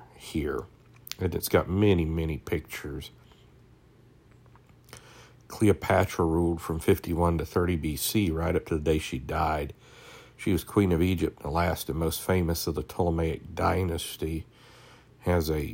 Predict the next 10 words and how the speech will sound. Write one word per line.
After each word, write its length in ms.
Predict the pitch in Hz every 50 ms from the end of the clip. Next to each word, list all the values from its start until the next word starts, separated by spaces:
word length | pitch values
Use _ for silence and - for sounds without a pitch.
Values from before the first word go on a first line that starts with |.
| - -
good 460 | - 90 95 92 87 78 76 - - - - - - - -
rock 520 | 76 78 80 85 87 92 - - - -
cut 420 | - - - 107 92 - - - - -
relief 600 | - 85 85 78 80 78 87 95 95 85 - - -
of 220 | - 90 82 -
her 380 | - - 80 73 78 80 76 - - - - - - - - - -
and 80 | -
a 40 | 123
good 280 | 117 135 143 123 104 92
map. 560 | 82 78 78 76 76 73 71 - - -